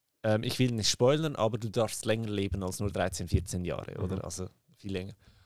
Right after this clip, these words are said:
Speaker 1: Du könntest sogar die doppelte Rente ausbezahlen und du könntest länger leben.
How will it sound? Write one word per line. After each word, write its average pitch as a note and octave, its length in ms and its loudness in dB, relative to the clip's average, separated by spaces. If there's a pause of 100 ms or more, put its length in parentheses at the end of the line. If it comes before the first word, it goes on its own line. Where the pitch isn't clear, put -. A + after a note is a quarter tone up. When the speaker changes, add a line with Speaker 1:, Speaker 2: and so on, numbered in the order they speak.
(160)
Speaker 1:
Du - 60 -10
könntest A2+ 300 2
sogar A2+ 200 4
die G2 180 -2
doppelte A2 500 2
Rente G#2 320 2
ausbezahlen G2 680 0
und - 180 -8
du - 60 -8
könntest - 460 -6
länger F#2+ 200 -4
leben. - 300 -8